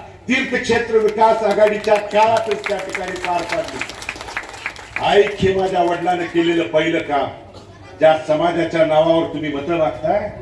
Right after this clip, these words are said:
त्या समाजाला दुर्पेक करण्यासाठी जरी उद्या बोलवलं तर त्या उद्या समाजाच्या मीटिंग मध्ये देखील सांगा की त्या अठ्ठावीस गुंठ्याची जागा तीर्थक्षेत्र विकास आघाडीला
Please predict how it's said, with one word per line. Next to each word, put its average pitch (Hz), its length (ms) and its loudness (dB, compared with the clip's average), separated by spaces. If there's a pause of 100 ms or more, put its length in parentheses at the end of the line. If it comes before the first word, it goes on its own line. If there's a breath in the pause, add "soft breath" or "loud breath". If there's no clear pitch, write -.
(420)
त्या 147 120 2
समाजाला 156 600 4
दुर्पेक 160 480 0
करण्यासाठी 151 600 2
जरी 147 240 0
उद्या 151 180 -2
बोलवलं 143 540 0 (520)
तर 143 160 0
त्या 156 180 8
उद्या 156 420 2
समाजाच्या 147 500 0
मीटिंग 156 380 -2
मध्ये 151 200 -2
देखील 139 340 -6
सांगा - 360 4 (440 loud breath)
की 135 80 0
त्या 139 180 2
अठ्ठावीस 151 440 2 (100)
गुंठ्याची 143 460 -2
जागा 143 360 4
तीर्थक्षेत्र 139 680 -4
विकास 123 420 2
आघाडीला 139 600 0